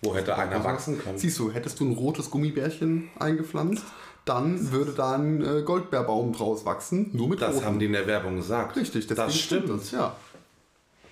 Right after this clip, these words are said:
Speaker 1: Boah, ich muss nach Hause fahren.
Speaker 2: Und vor allen Dingen ist es die beste Idee, die
Speaker 1: Geht
Speaker 2: man
Speaker 1: das
Speaker 2: je
Speaker 1: aber,
Speaker 2: gehört hat.
Speaker 1: gibt das nur bei Rot oder auch Grüne?
Speaker 2: Er sagt, äh, rot.
Speaker 1: Rot, ne?
Speaker 2: Ja. Wenn du ein
Speaker 1: Ja.
Speaker 2: rotes Gummibärchen einpflanzt, dann kommt da ein Baum raus,
Speaker 1: Ich
Speaker 2: ne?
Speaker 1: würd's mit Grün auch versuchen, weil ich Grün gern mag.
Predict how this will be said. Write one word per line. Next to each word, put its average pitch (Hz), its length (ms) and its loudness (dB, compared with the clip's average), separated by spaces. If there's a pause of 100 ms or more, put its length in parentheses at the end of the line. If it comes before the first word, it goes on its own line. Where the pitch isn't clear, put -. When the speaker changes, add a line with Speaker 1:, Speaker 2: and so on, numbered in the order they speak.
(280)
Speaker 1:
Boah, - 100 -16 (280)
ich - 180 -12
muss - 120 -12
nach 92 80 -4
Hause 90 240 -2
fahren. - 160 -4
Speaker 2:
Und 120 80 0
vor 107 100 2
allen 107 100 4
Dingen 123 140 2
ist 120 80 2
es 123 80 0
die 123 80 2
beste 110 320 -2
Idee, 113 200 2
die 104 40 2
Speaker 1:
Geht 127 160 2
Speaker 2:
man 117 80 4
Speaker 1:
das 107 60 2
Speaker 2:
je 120 60 2
Speaker 1:
aber, 165 100 2
Speaker 2:
gehört 175 240 0
hat. 85 220 -8
Speaker 1:
gibt 98 180 -6
das 95 180 -4
nur 101 100 -2
bei 92 120 0
Rot 98 400 -2 (340)
oder 104 240 2
auch 104 160 -2
Grüne? 92 340 -8 (440)
Speaker 2:
Er 98 140 0
sagt, 104 480 -2
äh, 117 40 0
rot. 120 400 2 (300)
Speaker 1:
Rot, 120 580 0
ne? 101 80 -4
Speaker 2:
Ja. 110 260 -2 (520)
Wenn 123 100 2
du 123 60 4
ein 117 60 4
Speaker 1:
Ja. 127 60 2
Speaker 2:
rotes 170 240 0
Gummibärchen 143 520 2
einpflanzt, 110 520 0
dann 117 140 0
kommt 110 200 -4
da 107 40 0
ein 107 160 0
Baum 98 180 -2
raus, 120 300 -2
Speaker 1:
Ich 110 100 -2
Speaker 2:
ne? 110 60 2
Speaker 1:
würd's 127 180 -2
mit 123 240 -2
Grün 127 180 2
auch 120 200 2
versuchen, 143 380 -2
weil 123 160 0
ich - 180 -6
Grün 131 180 -4
gern 117 260 0
mag. 135 380 0